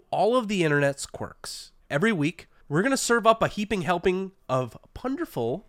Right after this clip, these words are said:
delightful discussion on a variety of topics, ranging from, I don't know, movies and sports to racist past musicians. Uh, <laughs> our goal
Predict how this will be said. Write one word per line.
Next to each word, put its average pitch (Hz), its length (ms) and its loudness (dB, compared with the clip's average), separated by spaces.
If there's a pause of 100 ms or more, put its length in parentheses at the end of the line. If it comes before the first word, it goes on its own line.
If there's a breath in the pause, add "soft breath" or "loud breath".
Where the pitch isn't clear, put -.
(340)
delightful 226 800 -2
discussion 117 680 -2 (320 soft breath)
on 214 140 2
a 220 40 4
variety 208 420 4
of 202 60 -6
topics, 131 520 -6 (340 soft breath)
ranging 185 680 0
from, 139 800 0 (300)
I 285 40 -12
don't 143 100 -6
know, 113 200 -10 (200)
movies 113 600 -4
and 127 180 -4
sports - 680 -8
to 113 460 -2 (340)
racist 120 560 0 (140)
past 123 340 2
musicians. 120 720 -4 (400 loud breath)
Uh, 175 320 4 (500)
<laughs> - 520 -10
our 190 160 4
goal 185 580 8